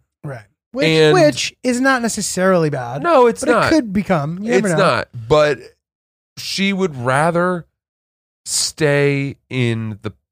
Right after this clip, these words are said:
Speaker 2: in the positive
Speaker 1: In the
Speaker 2: glow,
Speaker 1: bliss.
Speaker 2: in, in the bliss. We can have negative conversations, tense conversations when there's a purpose.
Speaker 1: Right.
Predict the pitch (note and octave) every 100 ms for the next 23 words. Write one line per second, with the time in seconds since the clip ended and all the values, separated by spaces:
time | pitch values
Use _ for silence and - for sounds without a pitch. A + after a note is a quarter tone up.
0 | _ - A2+ G#2+ - - C3 C3+ C3 B2
1 | D#3 D#3+ G#2+ G#2+ G#2+ G#2+ G#2+ G#2 - _
2 | _ - A#2+ B2 C3+ C3+ C#3 A2+ A2 A2
3 | - _ _ - C#3 G3+ - E3 C#3+ A#2
4 | - D#3 G3 A#2 F#2 G2+ _ _ _ _
5 | _ _ _ _ _ _ _ _ B2+ A#2+
6 | C3 B2+ A#2 G#2 G#2+ G#2+ F#2+ C3+ C#3+ F#2+
7 | D#2 - - C3+ C3 B2 A2 G2 A#2 A#2+
8 | F2+ - - B2 A#2 G2 F2+ - - D3
9 | - A#2 - - _ D#3 B2+